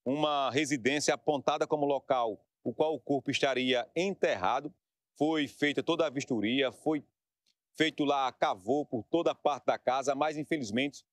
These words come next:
o corpo não foi encontrado. Familiares do jovem e o próprio jovem preso alega inocência, diz que não tem nenhuma participação no desaparecimento da vítima,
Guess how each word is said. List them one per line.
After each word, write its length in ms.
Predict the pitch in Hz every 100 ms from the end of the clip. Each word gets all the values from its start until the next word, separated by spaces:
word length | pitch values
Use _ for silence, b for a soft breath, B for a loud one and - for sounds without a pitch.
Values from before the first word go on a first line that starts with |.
| _
o 140 | 143 -
corpo 760 | 139 143 120 143 143 139 131
não 180 | 147 151
foi 380 | - 131 135 123 _ _
encontrado. 680 | 127 143 160 156 123 95 87
Familiares 400 | - 147 170 170
do 100 | 190
jovem 440 | 156 175 190 214 - _
e 100 | 262
o 60 | 233
próprio 380 | - 180 185 185
jovem 320 | 170 165 202
preso 360 | - 170 175 190
alega 460 | 160 165 160 165
inocência, 960 | 175 190 196 160 - 147 175 160 127 - _ _ -
diz 140 | 156 -
que 80 |
não 140 | 170 156
tem 640 | 175 170 165 160 151 143
nenhuma 540 | 147 165 165 185 175
participação 680 | 147 165 151 - 151 131 160
no 80 | 165
desaparecimento 880 | 139 147 156 135 131 127 143 147 143 117 _ _
da 200 | - 156
vítima, 440 | 120 110 135 139